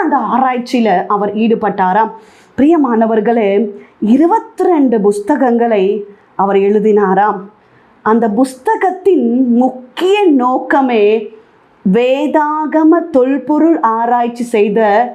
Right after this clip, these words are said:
அந்த புஸ்தகத்தின் நோக்கமா இருந்ததாம். அது மாத்திரமல்ல, அப்போஸ்தல நடபடிகள் புஸ்தகத்திற்கு அநேகர் வியாக்கியானம் செய்தார்களாம். அதுல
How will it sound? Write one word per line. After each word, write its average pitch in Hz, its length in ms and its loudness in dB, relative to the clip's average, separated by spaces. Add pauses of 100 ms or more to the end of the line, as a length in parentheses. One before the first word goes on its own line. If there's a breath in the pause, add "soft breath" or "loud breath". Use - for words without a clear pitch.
(280 loud breath)
அந்த 196 240 0
புஸ்தகத்தின் 202 760 0
நோக்கமா 208 400 0
இருந்ததாம். 202 520 0 (480 loud breath)
அது 254 400 0
மாத்திரமல்ல, 240 840 0 (320 loud breath)
அப்போஸ்தல 403 760 -2 (100)
நடபடிகள் 269 680 -2
புஸ்தகத்திற்கு 240 1040 0 (340 loud breath)
அநேகர் 311 1200 0 (180)
வியாக்கியானம் 349 1080 0
செய்தார்களாம். 220 720 0 (460 loud breath)
அதுல 226 360 0